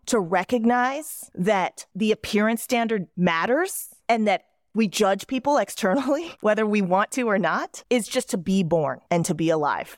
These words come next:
and to look around. And so I talked to a historian about this,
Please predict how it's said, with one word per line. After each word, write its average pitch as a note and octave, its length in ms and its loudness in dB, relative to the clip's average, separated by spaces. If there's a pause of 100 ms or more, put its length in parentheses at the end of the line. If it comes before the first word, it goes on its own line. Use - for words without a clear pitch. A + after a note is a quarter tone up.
and E3+ 140 -2
to E3 100 -4
look D#3 180 -6
around. D3+ 380 -10 (260)
And F#3+ 140 0
so G#3 140 2
I G3 80 0
talked - 640 -4
to D3 600 0
a - 80 0
historian G#3+ 500 2
about C#3 280 -6
this, - 280 -10